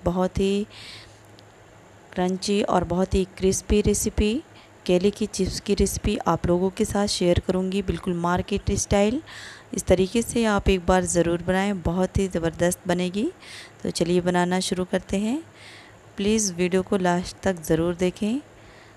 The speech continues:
और कहीं से भी skip ना करें। आइए देखते हैं हमें क्या क्या चाहिए। तो चलिए बनाना शुरू करते हैं।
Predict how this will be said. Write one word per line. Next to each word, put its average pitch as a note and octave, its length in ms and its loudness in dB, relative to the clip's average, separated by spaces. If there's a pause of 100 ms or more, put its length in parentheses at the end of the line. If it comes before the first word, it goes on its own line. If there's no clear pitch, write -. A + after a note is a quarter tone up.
(300)
और E3+ 180 0
कहीं F3+ 280 0
से F#3 160 0
भी F#3 260 0
skip - 360 -6
ना D#3+ 160 -2
करें। F#3+ 340 -4 (580)
आइए F#3 220 2
देखते G#3 340 0
हैं A3+ 440 -2
हमें E3 240 -2
क्या E3+ 280 0
क्या F3+ 200 -2
चाहिए। F#3+ 480 0 (960)
तो - 80 -12
चलिए F3+ 320 0
बनाना F3+ 360 0
शुरू E3 240 -4
करते F3 340 -2
हैं। G#3 200 -4